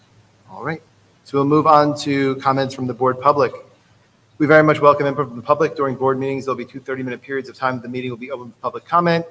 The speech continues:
where members of the public are invited to comment, which they may do if they are attending in person. During the first public comment period, members of the public may comment about items that are listed on tonight's agenda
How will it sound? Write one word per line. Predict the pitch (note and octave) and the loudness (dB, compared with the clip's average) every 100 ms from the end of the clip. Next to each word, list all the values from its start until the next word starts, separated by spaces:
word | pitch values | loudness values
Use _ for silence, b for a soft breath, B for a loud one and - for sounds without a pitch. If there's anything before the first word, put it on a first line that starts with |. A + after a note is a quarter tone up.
| - | -8
where | C3 | -6
members | B2+ B2 A#2 | -4 -6 -10
of | |
the | A2+ | -10
public | C3 C3 B2+ - C3 | -6 -2 -2 -4 -8
are | A#2 | -8
invited | A2+ A2+ | -4 -6
to | A2 | -6
comment, | - C3+ C3 C3 | -4 -4 -4 -6
which | C3 - | -10 -12
they | A#2+ | -10
may | A#2+ | -8
do | B2+ | -6
if | B2+ | -6
they | B2 | -4
are | A2+ | -6
attending | A2 A#2+ A2+ | -8 -14 -16
in | G#2 | -12
person. | B2+ A#2 A#2 G#2+ | -10 -10 -12 -8
During | A#2 A#2+ | -8 -8
the | |
first | A#2 B2 - | -10 -12 -10
public | A#2+ A#2 | -12 -10
comment | A#2+ G#2+ | -10 -10
period, | G#2 C#3+ C#3+ | -8 -6 -4
members | B2 A#2+ | -6 -10
of | A2+ | -16
the | A2 | -12
public | B2 B2 | -12 -12
may | A#2+ | -20
comment | - C3 B2+ | -8 -6 -4
about | B2 A#2+ | -6 -4
items | D#3 D#3 D3 | -4 -4 -6
that | C3 | -6
are | |
listed | C3 C3+ B2+ | -6 -8 -10
on | A#2+ | -14
tonight's | B2 A#2+ - | -12 -14 -14
agenda | A#2 C#3+ D#3 F#3 | -4 -2 0 -2